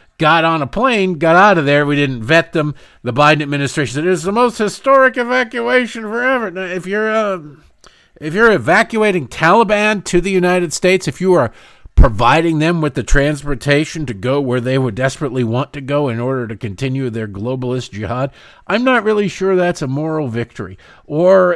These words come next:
a, a genuine victory. I think that's more of a problem. Call me old-fashioned, call me crazy, but I think that's more of a problem. So as you look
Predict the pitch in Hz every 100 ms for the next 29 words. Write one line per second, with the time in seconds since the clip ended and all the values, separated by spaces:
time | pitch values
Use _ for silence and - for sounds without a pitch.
0 | - 143 139 156 143 127 120 - 160 170
1 | 170 127 110 104 - - - 127 156 175
2 | 175 160 175 170 160 202 233 143 - _
3 | _ _ _ _ _ - - 175 180 185
4 | 190 - 202 208 165 135 170 180 185 226
5 | 185 160 170 190 180 175 151 127 156 175
6 | 262 277 113 - _ _ _ _ _ _
7 | _ _ _ _ _ _ _ _ _ _
8 | _ _ _ _ _ _ - - - -
9 | 185 190 190 202 220 277 -